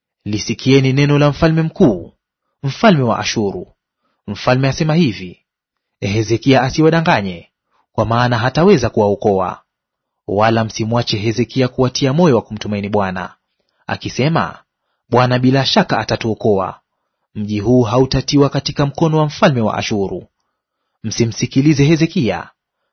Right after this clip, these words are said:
maana mfalme wa Ashuru asema hivi: 'Fanyeni suluhu na mimi,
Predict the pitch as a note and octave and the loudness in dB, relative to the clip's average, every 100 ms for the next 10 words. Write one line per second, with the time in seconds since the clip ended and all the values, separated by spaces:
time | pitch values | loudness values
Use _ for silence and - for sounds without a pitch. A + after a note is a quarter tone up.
0 | _ G2 G#2 A2 A2+ A2+ - C#3 B2 B2 | _ -6 0 0 0 -2 -2 -2 0 0
1 | A#2+ C3+ G#3+ C3 - G#2 G2 G#2+ F2+ F#2 | 0 0 2 2 0 -4 -4 -6 -8 -14
2 | - _ _ _ _ _ _ - G#2 A2+ | -18 _ _ _ _ _ _ -4 -2 0
3 | B2 - C#3+ D#3 D#3 E3 F3+ A2+ F#2+ E2 | 0 2 4 4 4 2 2 0 -4 -12